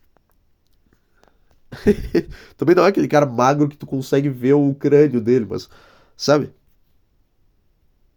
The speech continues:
Ah! Cafona. Eu acho que agora ele usou a palavra cafona de forma irônica, mas ainda assim, ainda assim, eu não,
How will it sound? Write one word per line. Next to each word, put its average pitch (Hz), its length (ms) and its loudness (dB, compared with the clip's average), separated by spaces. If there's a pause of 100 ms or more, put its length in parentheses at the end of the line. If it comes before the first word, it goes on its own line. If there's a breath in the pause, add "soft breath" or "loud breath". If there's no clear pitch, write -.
(1040)
Ah! 165 1000 2 (1500 loud breath)
Cafona. 170 800 2
Eu 147 140 4
acho 160 120 0
que 196 140 2
agora 147 260 2
ele 170 100 0
usou 147 200 2
a - 20 -4
palavra 143 300 0
cafona 139 600 -2
de 127 80 -6
forma 135 220 -2
irônica, 117 440 -2
mas 104 180 -6
ainda 139 280 -2
assim, 139 340 -8
ainda 190 300 -4
assim, - 220 -8
eu 190 100 -2
não, 240 180 -6